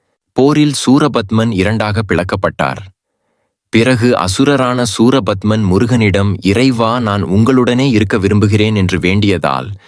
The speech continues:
ஒரு பாகத்தை சேவலாகவும் ஒரு பாகத்தை மயிலாகவும் மாற்றினார். அதில் சேவல் முருகப்பெருமானின் கொடியிலும் மயிலானது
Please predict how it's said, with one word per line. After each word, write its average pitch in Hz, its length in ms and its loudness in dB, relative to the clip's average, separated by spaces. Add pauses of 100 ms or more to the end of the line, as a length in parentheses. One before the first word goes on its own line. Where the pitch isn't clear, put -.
(300)
ஒரு 113 280 2
பாகத்தை 113 560 -2 (140)
சேவலாகவும் 104 800 0
ஒரு 95 260 0
பாகத்தை 117 560 -2
மயிலாகவும் 98 800 0
மாற்றினார். 80 540 -4 (960)
அதில் 98 360 -2
சேவல் 120 500 0
முருகப்பெருமானின் 104 880 0
கொடியிலும் 107 600 2
மயிலானது 90 720 -2